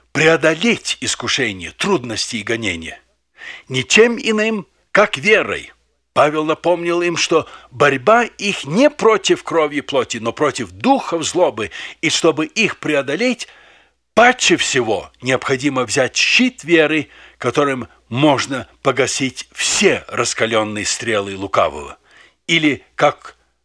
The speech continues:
говорит апостол Павел, «Сия есть победа, победившая мир, вера ваша».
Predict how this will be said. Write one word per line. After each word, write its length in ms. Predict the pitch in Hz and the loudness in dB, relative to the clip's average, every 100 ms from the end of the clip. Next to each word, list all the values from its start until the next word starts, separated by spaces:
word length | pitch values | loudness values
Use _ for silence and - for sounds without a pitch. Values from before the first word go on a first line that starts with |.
| - | -2
говорит 400 | 135 135 135 127 | 2 2 0 -4
апостол 460 | 147 135 127 - 127 | -8 -2 -2 -2 0
Павел, 400 | 127 117 110 - _ _ _ - | 0 0 -6 -10 _ _ _ -10
«Сия 580 | - - 147 123 226 240 | -6 -4 -4 4 4 4
есть 420 | 180 185 185 - | 2 2 2 0
победа, 680 | 170 156 143 135 123 123 - _ _ _ _ | 0 2 2 2 -2 -6 -8 _ _ _ _
победившая 960 | - 120 113 107 156 - - 135 120 - | -2 -2 -2 0 0 0 -2 -2 -6 -8
мир, 480 | 127 147 110 98 - _ _ _ _ _ _ _ _ | -4 0 0 -2 -10 _ _ _ _ _ _ _ _
вера 600 | 98 127 131 98 80 - | -8 0 2 0 -2 -6
ваша». 560 | 110 104 - - - | 2 2 2 -2 -4